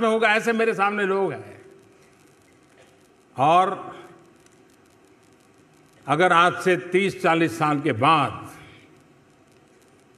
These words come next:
जब आप सफलता को चूमते होंगे और मैं अगर जीवित हूं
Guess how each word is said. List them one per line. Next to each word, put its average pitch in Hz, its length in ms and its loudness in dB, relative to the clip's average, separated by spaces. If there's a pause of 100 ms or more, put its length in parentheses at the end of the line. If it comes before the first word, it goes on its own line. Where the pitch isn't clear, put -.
(1000)
जब 143 220 -2
आप 196 320 4
सफलता 170 580 2
को 165 140 -2
चूमते 165 420 -2
होंगे 117 460 -2 (3000)
और 151 180 2
मैं 175 220 4
अगर 185 240 2
जीवित 180 460 0
हूं 110 340 -4